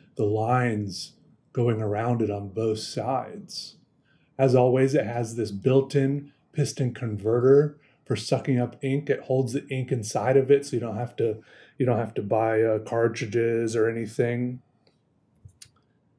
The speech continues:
That it's beautiful. The lid comes off.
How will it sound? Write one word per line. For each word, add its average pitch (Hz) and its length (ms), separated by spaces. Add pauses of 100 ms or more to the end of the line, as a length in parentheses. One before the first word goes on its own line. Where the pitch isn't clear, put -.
(460)
That 110 260
it's 151 140
beautiful. - 680 (3500)
The 113 80
lid 110 240
comes 107 280
off. 165 460